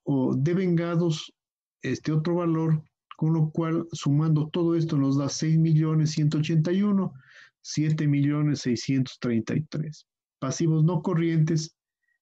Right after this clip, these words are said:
pasivo no corriente, quince millones, se mantiene esto casi, ¿no? A quince millones setecientos cuarenta y cuatro.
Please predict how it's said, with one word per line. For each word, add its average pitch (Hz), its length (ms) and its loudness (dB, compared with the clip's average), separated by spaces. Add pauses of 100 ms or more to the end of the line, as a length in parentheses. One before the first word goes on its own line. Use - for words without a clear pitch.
(180)
pasivo 143 400 0
no 156 220 2
corriente, 160 720 0
quince 160 400 0
millones, 165 680 0
se - 240 -4
mantiene 127 640 0
esto - 400 -4
casi, 123 380 -4
¿no? 135 240 -2
A 123 140 -4
quince 131 360 -2
millones 123 520 2
setecientos - 500 -4
cuarenta 131 380 -2
y 135 80 -4
cuatro. 175 480 -2